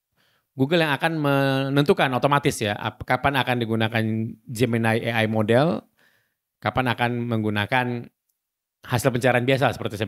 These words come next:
bilang tadi. Nah, lagi, eh, orang pada lari ke A I, pada lari ke TikTok seperti saya bilang, setengahnya salahnya Google ya. Karena mungkin banyak memunculkan iklan daripada apa yang mau kita cari, ditunjukin iklan dulu gitu loh ya.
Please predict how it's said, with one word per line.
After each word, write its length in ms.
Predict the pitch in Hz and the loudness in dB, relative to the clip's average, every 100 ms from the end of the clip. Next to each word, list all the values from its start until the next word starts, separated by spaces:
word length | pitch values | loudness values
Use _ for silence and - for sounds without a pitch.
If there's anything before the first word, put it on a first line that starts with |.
| 104 | -4
bilang 80 | 101 | -4
tadi. 160 | 101 127 _ _ _ _ _ _ _ _ 127 | -6 -10 _ _ _ _ _ _ _ _ -2
Nah, 160 | 113 | 0
lagi, 560 | 107 117 143 202 180 - | 0 0 0 -2 -6 -10
eh, 400 | - 127 127 123 - - | -6 -2 0 -2 -6 -4
orang 240 | 151 180 170 | 0 0 0
pada 160 | 147 | 0
lari 240 | 135 127 131 | 2 2 0
ke 160 | 143 | 2
A 240 | 143 147 135 | 0 2 0
I, 80 | |
pada 160 | 127 120 | 2 2
lari 160 | 120 117 | 2 2
ke 80 | |
TikTok 240 | 127 139 - | 0 0 -2
seperti 240 | - 123 | -4 -4
saya 160 | 120 127 | -2 0
bilang, 240 | 139 127 | 2 0
setengahnya 400 | - 131 120 139 | -2 -2 -2 -4
salahnya 320 | 131 123 113 | -4 -4 -2
Google 400 | 113 139 117 110 | -2 2 2 2
ya. 240 | 117 107 123 - _ _ _ - | -2 -6 -8 -12 _ _ _ -4
Karena 320 | 110 113 107 | 0 2 2
mungkin 480 | 110 107 113 107 107 | 0 -2 -4 -2 0
banyak 240 | 107 113 | 0 -2
memunculkan 480 | 110 107 101 113 113 | -4 -4 -6 -6 -2
iklan 480 | 147 143 120 110 110 | 0 2 0 0 0
daripada 560 | 107 113 104 104 101 - _ _ _ | 0 0 0 0 -2 -6 _ _ _
apa 240 | - 120 120 | -4 -2 0
yang 160 | 117 | 0
mau 80 | 117 | 0
kita 160 | 120 113 | 0 0
cari, 480 | 160 143 123 123 | 0 2 2 0
ditunjukin 640 | 131 123 113 123 110 117 156 160 | -4 -6 0 0 0 -2 -2 0
iklan 160 | 139 131 | 0 2
dulu 320 | 147 127 110 | 2 2 0
gitu 160 | 104 - | -6 -12
loh 240 | - - _ | -16 -20 _
ya. 240 | - 110 | -6 -6